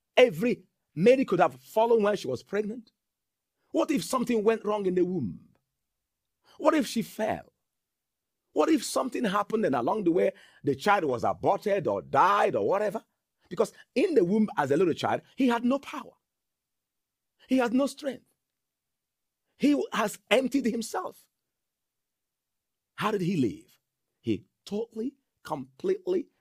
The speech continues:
and absolutely trusted in the Father. Basically, I would say he took away his eyes and said, "Father,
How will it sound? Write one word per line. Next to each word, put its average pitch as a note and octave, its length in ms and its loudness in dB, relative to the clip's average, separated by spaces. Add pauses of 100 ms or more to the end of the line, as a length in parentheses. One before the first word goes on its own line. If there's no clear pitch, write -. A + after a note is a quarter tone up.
and G2 200 -8 (200)
absolutely F#3 720 -2 (240)
trusted D#3+ 600 -8
in C3 100 -6
the A#2+ 100 -6
Father. - 440 -14 (1900)
Basically, F#3 380 2
I F#3 80 4
would E3 140 -2
say A2+ 360 -2 (260)
he - 140 -4
took - 220 -2
away A3+ 200 6
his E3+ 200 0 (100)
eyes - 840 -10 (220)
and C3+ 100 -6
said, C#3+ 200 0
"Father, F3 420 0